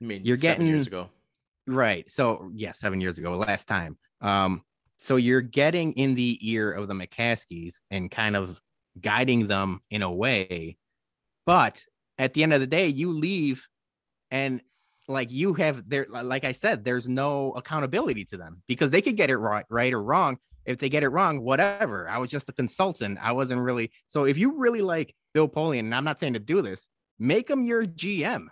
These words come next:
Speaker 2: Like, make him accountable. If you really love him and you keep saying, like, "Oh," like, he quoted his book, like, at least six, seven times in the, in the interview. And it's like, I'm convinced he just read,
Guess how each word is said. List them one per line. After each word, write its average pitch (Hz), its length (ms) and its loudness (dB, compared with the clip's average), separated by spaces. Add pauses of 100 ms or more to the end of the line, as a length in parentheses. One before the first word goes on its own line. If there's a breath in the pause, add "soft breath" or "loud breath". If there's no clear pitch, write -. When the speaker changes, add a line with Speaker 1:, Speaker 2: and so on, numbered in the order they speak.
(120)
Speaker 2:
Like, 127 260 0
make 170 300 0
him 208 120 -2
accountable. 95 460 -8
If 123 160 -10
you 165 120 4
really 233 300 -2
love 196 220 0
him 127 140 -4 (240 soft breath)
and 156 100 0
you 156 80 0
keep 180 180 -2
saying, 175 280 -2
like, 120 200 -2
"Oh," 127 380 0
like, 104 260 -4 (460)
he 202 220 -2
quoted 220 340 4
his 139 240 2
book, 151 460 2
like, 98 320 -8 (640)
at 131 200 -6
least 175 520 0
six, 165 200 0
seven 135 320 0
times 127 360 0
in 113 120 -4
the, 104 300 -6
in 107 140 -2
the 98 120 -6
interview. 117 300 2
And 104 80 -2
it's 110 100 -4
like, 151 160 -6
I'm 196 160 0
convinced 190 480 2
he 175 80 -6
just 156 260 -4
read, 147 180 0